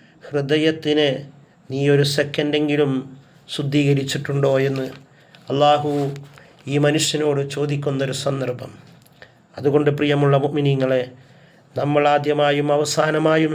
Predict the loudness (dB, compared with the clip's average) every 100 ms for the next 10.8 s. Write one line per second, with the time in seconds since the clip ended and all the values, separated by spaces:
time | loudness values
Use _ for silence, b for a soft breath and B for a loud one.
0 | -4 -2 -2 0 0 0 0 2 2 2
1 | -2 -12 b b b b _ -4 0 2
2 | 2 0 0 2 2 0 0 2 2 0
3 | -2 -4 -8 -16 -20 _ b b b b
4 | -6 -2 2 2 2 0 2 2 2 0
5 | -2 -6 -8 -18 -20 _ _ _ b b
6 | _ -4 0 0 -2 -4 -4 -2 -2 2
7 | 2 2 0 -8 B B B -4 2 4
8 | 4 0 0 2 2 2 2 2 0 0
9 | 0 0 0 -2 -10 b b b -8 -6
10 | -2 0 0 -2 -4 0 0 -2